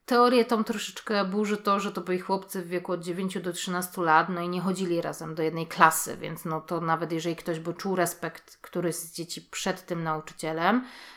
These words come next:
no to reszta niekoniecznie, tak? To jest nadal piątka chłopców, więc jest mało prawdopodobne, że to była tylko jedna osoba. Przyjmuje się, że jeżeli to była jedna osoba, to ona musiała mieć jakiś respekt u tych chłopców, że oni jej w jakiś sposób słuchali,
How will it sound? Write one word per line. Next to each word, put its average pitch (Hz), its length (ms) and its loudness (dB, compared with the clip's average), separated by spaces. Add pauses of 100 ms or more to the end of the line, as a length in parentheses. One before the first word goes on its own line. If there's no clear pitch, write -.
no 190 160 0
to 214 160 4
reszta 190 340 4
niekoniecznie, 214 800 4
tak? - 220 -8
To - 120 -8
jest - 200 -8
nadal 202 300 6
piątka 196 300 0
chłopców, 190 480 -2
więc 165 200 -12
jest 170 120 -8
mało 190 160 4
prawdopodobne, 180 600 -4
że 180 80 -8
to 175 100 -8
była 175 160 -2
tylko 208 280 -2
jedna 190 260 0
osoba. - 560 -4 (600)
Przyjmuje 226 380 4
się, 208 160 -2
że 190 120 2
jeżeli 180 200 2
to 180 100 -2
była 180 140 2
jedna 208 420 6
osoba, 185 580 6 (180)
to 202 140 6
ona 277 200 10
musiała 233 680 10 (300)
mieć 240 360 4
jakiś 233 300 0
respekt 214 520 2
u - 80 -12
tych - 160 -8
chłopców, 170 420 -10
że 175 200 -6
oni 202 500 0
jej 190 220 0
w 196 40 -2
jakiś 190 240 -2
sposób - 360 -8
słuchali, 220 600 4